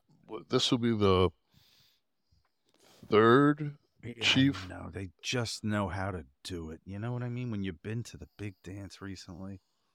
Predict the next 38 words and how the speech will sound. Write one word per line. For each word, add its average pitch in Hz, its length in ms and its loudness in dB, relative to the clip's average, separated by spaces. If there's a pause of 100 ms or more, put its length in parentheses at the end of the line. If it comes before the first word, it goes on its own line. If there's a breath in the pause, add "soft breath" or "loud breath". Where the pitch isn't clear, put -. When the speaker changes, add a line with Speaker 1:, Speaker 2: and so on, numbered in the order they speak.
(720)
Speaker 2:
getting 110 440 -6
two. 92 560 -2 (140)
They 107 100 -2
don't 151 100 2
like 151 220 0
being 117 180 0
underdogs. 82 560 -2
They 90 80 -2
don't 120 140 0
like 120 120 -6
being 107 160 -2
underdogs 110 460 0
this 110 220 -2
week, 71 200 -10
I'll 73 60 -8
tell 85 220 -6
you 80 100 -4
that. 90 380 -4
I 95 100 -10
got 98 160 -4
four 110 320 -6
points - 460 -14
with - 140 -16
them 76 160 -14
this - 180 -20
week - 160 -16 (380)
on 71 160 -10
DraftKings. - 840 -12 (1040)
But 147 100 2
anyway, 170 180 2
guys, 143 320 4
dra-, 139 360 2
download 151 640 4
the 107 80 0
DraftKings 101 580 2
Sportsbook - 480 -2
app 92 240 0
now 107 840 2